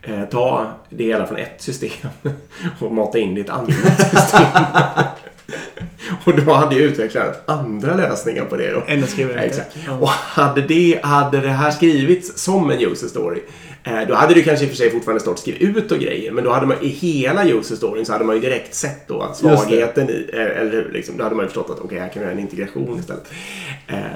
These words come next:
Speaker 1: så det är ett ganska bra exempel faktiskt,
Speaker 2: Ja, det var
Speaker 1: som
Speaker 2: bra exempel.
Speaker 1: bevisar din, eh, tes.
Speaker 3: Ja, och, och här är det bra att fylla på med, med just såna anekdoter.
Speaker 1: Ja.
Speaker 3: Om man har haft en massa kontakt med kunder så är det bra att fylla på med det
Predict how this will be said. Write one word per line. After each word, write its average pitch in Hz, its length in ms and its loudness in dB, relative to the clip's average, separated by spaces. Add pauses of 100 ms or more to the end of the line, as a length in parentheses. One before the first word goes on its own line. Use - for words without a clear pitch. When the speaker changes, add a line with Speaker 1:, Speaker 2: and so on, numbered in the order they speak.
(460)
Speaker 1:
så - 100 -2
det - 100 4
är 403 180 -2
ett - 80 -4
ganska 311 220 -4
bra 196 220 -2
exempel - 360 -6
faktiskt, 123 300 -6
Speaker 2:
Ja, 151 40 2
det 143 60 4
var 131 80 6
Speaker 1:
som 117 100 2
Speaker 2:
bra 123 100 0
exempel. 139 240 2
Speaker 1:
bevisar 113 280 0
din, 107 320 2
eh, 107 400 -6
tes. 120 440 -10
Speaker 3:
Ja, 131 440 4
och, 135 200 4
och 180 100 4
här 175 200 6
är 190 60 8
det 175 80 8
bra 156 180 6
att 143 100 0
fylla 147 180 2
på 175 440 2
med, 113 420 0
med 143 140 6
just - 160 2
såna 120 180 -2
anekdoter. 175 840 -2
Speaker 1:
Ja. 117 120 -2
Speaker 3:
Om 151 120 6
man 151 140 4
har 196 280 4
haft 143 220 0
en 123 60 -4
massa 120 160 -6
kontakt 113 320 -8
med 104 120 -8
kunder 90 400 -6 (320)
så 139 120 -2
är 139 40 6
det 143 60 6
bra 101 140 2
att - 80 -8
fylla 120 160 -2
på 190 320 2
med 123 140 0
det - 140 -10